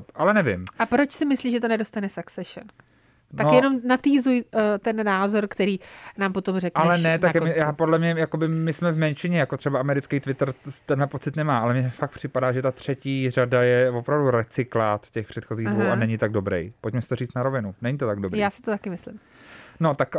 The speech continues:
Speaker 1: eh, jdeme dál za komedií.
Speaker 2: Ano.
Speaker 1: Tam je veliká seriál, který už teď můžete vidět i v Česku, tak já teďka dokoukávám akorát tu první řadu a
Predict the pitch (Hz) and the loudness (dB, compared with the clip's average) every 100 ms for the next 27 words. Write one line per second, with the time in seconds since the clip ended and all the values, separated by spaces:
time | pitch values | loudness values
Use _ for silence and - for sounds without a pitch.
0 | 147 151 190 190 180 165 131 131 123 117 | 2 4 4 4 4 2 0 2 2 2
1 | 113 110 104 120 190 165 139 151 156 147 | 2 2 0 -4 -8 -2 -2 0 2 2
2 | 117 107 113 120 120 123 107 101 127 - | 2 2 2 2 2 2 0 -2 -4 -12
3 | - 143 135 131 - 135 135 - 131 135 | -6 0 2 0 0 -4 -2 -6 -4 -4
4 | 123 131 123 123 117 - 120 - 123 - | -2 -2 0 -2 -4 -6 -6 -4 -4 0
5 | 123 120 127 131 127 131 123 127 127 127 | 0 0 -2 -2 0 -2 0 0 0 0
6 | 131 127 143 135 117 120 123 127 127 | 0 0 0 -2 -2 0 0 2 0